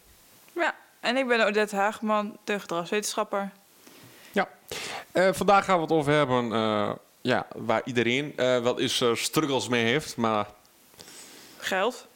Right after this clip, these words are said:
Speaker 2: Ja, l-, joepie.
Speaker 1: Ja, dit is echt jouw favoriet onderwerp.
Speaker 2: Ja.
Speaker 1: Je had hier ook echt heel veel zin in.
Speaker 2: Mhm.
Speaker 1: Dus
Speaker 2: Mensen,
Speaker 1: we slaan ons
Speaker 2: mensen,
Speaker 1: daar doorheen.
Speaker 2: dit is sarcasme.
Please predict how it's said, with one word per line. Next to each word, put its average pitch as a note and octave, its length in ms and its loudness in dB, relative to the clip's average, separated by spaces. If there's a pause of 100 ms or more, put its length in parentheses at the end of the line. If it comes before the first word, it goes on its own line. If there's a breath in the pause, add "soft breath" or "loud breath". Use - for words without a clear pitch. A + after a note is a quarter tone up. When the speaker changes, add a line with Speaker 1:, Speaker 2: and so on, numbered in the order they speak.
(140)
Speaker 2:
Ja, D3 300 0 (480)
l-, - 80 -4 (120)
joepie. B2+ 460 -2 (360)
Speaker 1:
Ja, A3 400 0
dit G#3 160 -4
is B3+ 100 -2
echt B3+ 120 2
jouw A#3+ 160 2
favoriet B3+ 420 0
onderwerp. G#3+ 420 2 (200)
Speaker 2:
Ja. A2+ 320 2 (460 loud breath)
Speaker 1:
Je G3+ 80 -2
had G#3 120 -2
hier A3 140 0
ook G3+ 140 0
echt G#3+ 160 -2
heel A3 300 6
veel G#3 140 2
zin F#3 160 0
in. F3+ 260 2
Speaker 2:
Mhm. D3 320 2 (1000 loud breath)
Speaker 1:
Dus G#3 160 0
Speaker 2:
Mensen, - 240 2
Speaker 1:
we A#3+ 60 6
slaan A#3+ 160 6
ons A3 180 0
Speaker 2:
mensen, G3+ 220 4
Speaker 1:
daar G3 100 2
doorheen. E3+ 400 -2 (480 loud breath)
Speaker 2:
dit - 200 -12
is - 120 -2
sarcasme. - 540 -6